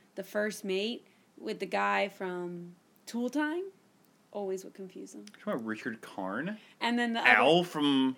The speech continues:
Speaker 1: Yeah, yeah, and
Speaker 2: Show
Speaker 1: then
Speaker 2: me the picture of the person that you are thinking of from Star Trek. And I will tell you how fucking wrong you are.
Speaker 1: No, I know, no, but I,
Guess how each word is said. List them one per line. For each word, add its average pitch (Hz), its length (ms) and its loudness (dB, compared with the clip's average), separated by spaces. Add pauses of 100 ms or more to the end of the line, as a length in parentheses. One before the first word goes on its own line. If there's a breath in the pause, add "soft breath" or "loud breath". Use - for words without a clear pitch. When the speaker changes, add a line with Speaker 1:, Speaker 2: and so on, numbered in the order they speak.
Speaker 1:
Yeah, 254 200 2
yeah, 269 300 6
and 220 80 -2
Speaker 2:
Show 190 100 8
Speaker 1:
then 196 80 8
Speaker 2:
me 226 80 10
the 220 100 8
picture 170 360 2
of 147 60 4
the 135 60 0
person 139 360 0
that 127 80 2
you 127 200 6
are 110 100 8
thinking 110 440 0
of 90 160 0
from 90 140 -4
Star 104 300 4
Trek. 73 260 -2 (380 soft breath)
And 139 60 2
I - 20 4
will 123 80 4
tell 135 180 4
you 120 240 2 (840)
how 190 340 6
fucking 143 640 6
wrong 139 380 8
you 104 200 4
are. 78 360 2
Speaker 1:
No, 240 380 0
I 302 160 8
know, 381 400 6
no, 311 260 6
but 269 260 2
I, 277 180 2